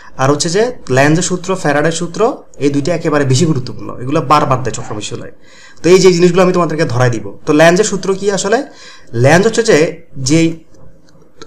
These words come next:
কোনো একটা কুণ্ডলিতে যে তড়িৎ প্রবাহ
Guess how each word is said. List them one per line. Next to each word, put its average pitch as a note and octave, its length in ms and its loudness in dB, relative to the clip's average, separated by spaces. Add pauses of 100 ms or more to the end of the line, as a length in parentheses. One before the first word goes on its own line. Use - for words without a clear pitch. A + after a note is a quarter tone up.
(220)
কোনো E3 160 4
একটা F#3+ 260 0
কুণ্ডলিতে G#3 640 2
যে C3 120 -2
তড়িৎ E3+ 420 0
প্রবাহ D#3+ 580 2